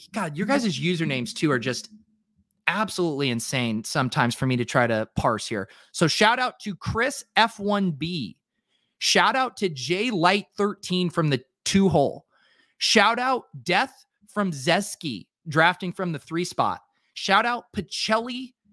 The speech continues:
nine two nine, badge bro from the four hole. Shout out K J L. Seriously, shout out K J L. Super clean, crisp acronym username. Love it. Shout out Sham Chaudhry. I, I still don't know how to pronounce your last name.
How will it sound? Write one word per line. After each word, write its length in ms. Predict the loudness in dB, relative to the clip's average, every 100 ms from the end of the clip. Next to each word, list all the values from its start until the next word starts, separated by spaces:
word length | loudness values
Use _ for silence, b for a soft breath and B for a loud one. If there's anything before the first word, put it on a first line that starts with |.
| _ -4
nine 360 | 0 2 2
two 260 | 2 2 4
nine, 380 | 4 4 2 2
badge 380 | 2 2 0
bro 180 | -4 -4
from 180 | -4 -8
the 80 | -6
four 240 | -2 -2
hole. 320 | -2 -4 -6 b b
Shout 260 | 2 4
out 200 | 4 2
K 200 | -4 -8
J 200 | -6 -8
L. 220 | -8 -12 -14
Seriously, 440 | -6 -4 -2 -2
shout 240 | 2 2 2
out 160 | 0
K 140 | -4 -6
J 140 | -4
L. 100 | -6
Super 380 | -8 -12 -12 -12
clean, 420 | -6 -4 0 -2 B B
crisp 480 | -8 0 0 0 -8 _ _ -2
acronym 600 | 0 0 -6 -6 -6 -6
username. 560 | -4 -4 -2 0 0 4
Love 180 | 4 4
it. 100 | -2 B B B
Shout 320 | 2 2 4
out 180 | 0 -4
Sham 380 | -10 -8 -10 -8
Chaudhry. 600 | -2 0 0 2 2 0 -2
I, 120 | 0
I 80 | 0
still 320 | -4 -4 -2
don't 140 | -2 0
know 100 | 0
how 100 | 0
to 60 |
pronounce 340 | -2 -2 -2 -2
your 80 | 0
last 300 | 0 0 -4
name. 260 | -6 -6